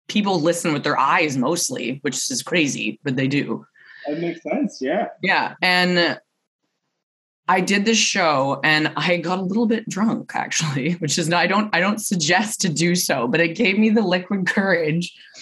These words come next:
Speaker 1: to let go and perform the way I wanted to. And I remember so many times getting off stage and being like,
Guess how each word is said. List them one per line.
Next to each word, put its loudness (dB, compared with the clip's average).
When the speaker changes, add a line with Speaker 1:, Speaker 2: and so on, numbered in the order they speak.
Speaker 1:
to 2
let 2
go 4
and 0
perform 2
the 2
way 4
I 4
wanted 0
to. -6
And 4
I 2
remember 0
so 0
many 4
times 0
getting 2
off 0
stage 2
and 0
being 2
like, 0